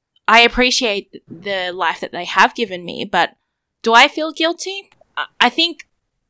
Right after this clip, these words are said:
after all the mental health problems <laughs> that have come out of this,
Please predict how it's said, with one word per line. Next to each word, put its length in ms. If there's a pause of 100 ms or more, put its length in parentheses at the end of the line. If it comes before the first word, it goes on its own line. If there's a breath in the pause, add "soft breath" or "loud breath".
(140)
after 320
all 120
the 100
mental 360
health 380
problems 400
<laughs> 40
that 140
have 200
come 360
out 220
of 140
this, 320